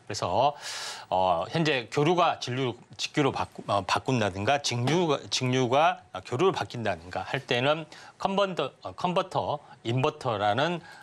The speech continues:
장치가 반드시 필요하고 이때 전력 전환을 좀 해야 되죠. 그, 그렇기 위해서는, 어, 반드시 전력 반도체가, 어, 필수적으로, 어, 들어간다. 그래서 트랜지스터 부분들이죠.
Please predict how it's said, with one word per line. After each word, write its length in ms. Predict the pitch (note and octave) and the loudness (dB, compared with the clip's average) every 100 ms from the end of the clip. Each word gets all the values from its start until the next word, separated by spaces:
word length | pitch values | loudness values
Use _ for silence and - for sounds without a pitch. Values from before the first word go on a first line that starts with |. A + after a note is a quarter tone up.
| - F2+ | -12 -6
장치가 460 | - B2 - D3+ - | -4 -4 0 0 0
반드시 380 | F#2 G2 G#2+ - | -2 -8 -8 -8
필요하고 500 | - C#3 G2+ B2 B2+ - | -2 0 0 0 -2 -4
이때 500 | C#3 - F#3 F3+ G#3 - _ - G2 | -10 -2 0 0 -2 -8 _ -14 -4
전력 320 | C3+ D#3+ F3 | 2 2 2
전환을 680 | C3+ C3+ C3 B2 A2 A#2 B2+ | -2 2 4 4 4 0 -4
좀 120 | - | -4
해야 120 | F3+ | -2
되죠. 420 | E3+ F2+ - G2 - | 0 -2 -4 -8 -8
그, 240 | - G2+ F#2+ - | -4 -4 -6 -2
그렇기 520 | C3 C#3 C3 A2 A#2 - | -2 0 0 -2 -4 -6
위해서는, 760 | G#2+ G#2 B2+ - G#3+ C3+ E3 D#3+ - - - - | -2 2 2 2 2 4 2 -2 -12 -18 -14 -6
어, 200 | F#2+ F#2 | -4 -2
반드시 640 | - A#2+ B2+ - A2 D3 D#3+ - - G2 | -2 0 2 2 2 0 -2 -10 -16 -4
전력 260 | C3 E3+ | 0 2
반도체가, 720 | F3 E3 D3 - A#2+ B2+ C#3+ - - - | 2 0 0 -2 0 2 2 0 -6 -4
어, 180 | F2+ F2 | -4 -2
필수적으로, 720 | G#3 G#3+ G3 G3+ D#3 F2+ - | -2 -2 0 0 0 -2 -4
어, 180 | F#2 E2+ F2+ | -8 -8 -4
들어간다. 460 | A2+ A2+ F#2+ F2 - - | -2 -2 -2 -4 -6 -8
그래서 320 | G#2 G2 A2 - - - | -4 2 2 2 -4 -4
트랜지스터 720 | G3 F#3+ F3+ - - A#2+ G#2+ | 0 2 2 0 0 2 2
부분들이죠. 720 | G#2 A2+ A2 G2+ F2 D#2+ C#3 | 0 -4 -4 -4 -8 -6 -4